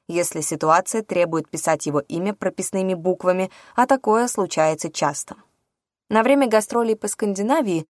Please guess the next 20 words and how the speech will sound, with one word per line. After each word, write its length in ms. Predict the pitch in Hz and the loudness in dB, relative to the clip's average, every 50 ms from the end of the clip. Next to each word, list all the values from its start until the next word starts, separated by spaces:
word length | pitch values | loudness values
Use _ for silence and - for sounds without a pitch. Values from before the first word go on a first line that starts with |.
| _ _ _ _ _ | _ _ _ _ _
сестра 380 | - - 233 220 - 254 262 277 | -4 -2 -2 0 2 2 4 4
моя 280 | 269 240 226 233 240 | 4 4 4 2 2
паркует 480 | - - 196 196 - - 208 196 180 - | 2 2 0 0 0 2 2 2 2 0
Кладель 500 | _ - 175 175 170 165 180 170 170 165 - | _ -2 0 0 2 4 2 2 2 0 -4
и 100 | 175 160 | -6 -6
сына 520 | - - - 254 254 254 233 226 220 220 - _ - | -4 -4 -2 -2 0 0 0 0 -2 -4 -8 _ -2
или 200 | 196 185 170 160 | -2 0 0 0
у 120 | 160 160 | 0 0
Йохана, 420 | 156 196 247 311 - 294 277 262 | 2 2 0 2 0 -2 -2 -2
или 240 | 254 - - 269 277 | -4 -2 0 2 2
у 80 | 294 262 | 4 4
меня 220 | 220 196 208 220 | 2 2 2 0
на 100 | 233 240 | 0 0
Палермской, 720 | - 240 226 202 165 151 147 147 - - - 165 156 - - - - _ _ _ | 2 2 2 2 0 -2 -4 -4 -6 -8 -8 -8 -8 -10 -14 -20 -20 _ _ _
чем 260 | - - 190 180 165 | 0 2 2 2 2
Карл 280 | - 185 208 226 233 233 | 2 2 2 2 2 0
бывает 380 | 220 214 208 214 214 214 208 - - | 0 2 4 4 4 4 0 -4 -6
не 140 | 311 370 392 | -6 -4 -4
слишком 500 | - - 208 196 208 - - 247 240 226 | -2 -2 -2 -2 -2 -2 -4 -2 0 2
доволен. 420 | 233 208 160 143 143 147 156 185 | 2 2 2 -2 -4 -6 -10 -16